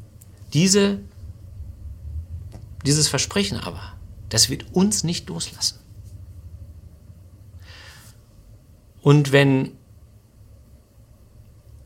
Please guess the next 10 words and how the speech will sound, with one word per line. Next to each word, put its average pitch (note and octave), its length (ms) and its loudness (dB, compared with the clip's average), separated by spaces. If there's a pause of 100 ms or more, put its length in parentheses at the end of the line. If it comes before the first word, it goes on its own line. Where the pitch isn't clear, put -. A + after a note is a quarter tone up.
(640)
Gott - 400 -2 (1900)
deine A#2 240 0
Gebete C#3 400 0
nicht D#3 220 -4
beantwortet - 720 -8 (2000)
und C3+ 260 2
wenn C3+ 160 6
sich D3+ 200 0
Ungerechtigkeit A2 920 0
ereignet - 600 -14